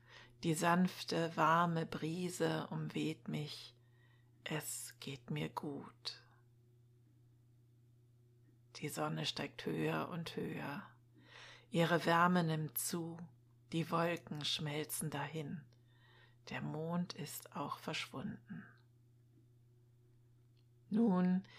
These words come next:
ist die Wärme der Sonne auch im Gesicht spürbar.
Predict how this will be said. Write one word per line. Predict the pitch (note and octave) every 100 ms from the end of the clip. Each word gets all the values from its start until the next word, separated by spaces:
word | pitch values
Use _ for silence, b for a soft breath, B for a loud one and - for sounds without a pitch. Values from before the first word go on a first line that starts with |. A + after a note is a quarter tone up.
| B _
ist | - -
die | E3+ D#3+
Wärme | D#3 D#3+ D#3+ E3
der | D3
Sonne | D3 D3+ D#3+ E3 E3 E3+ - b b b -
auch | D3+ D3+ -
im | - D#3
Gesicht | D3+ D#3 D3+ C#3+ - -
spürbar. | - - B2+ B2+ B2 B2+ C3+ -